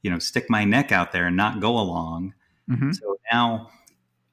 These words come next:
Speaker 1: what you're talking about is kind of fighting it with logic and examples and case studies of why this makes sense.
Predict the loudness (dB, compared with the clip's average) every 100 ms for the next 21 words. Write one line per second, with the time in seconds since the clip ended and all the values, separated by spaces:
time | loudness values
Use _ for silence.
0 | -4 -2 2 2 4 2 4 2 0 -4
1 | -2 -2 -2 -2 0 0 0 -2 -6 -2
2 | 0 0 -2 -6 -10 -20 _ -4 -2 0
3 | -2 -2 -2 0 0 -2 -2 -4 -6 -8
4 | -6 0 0 2 2 2 0 -2 -2 -2
5 | -4 -2 -4 -4 -2 0 0 -4 -8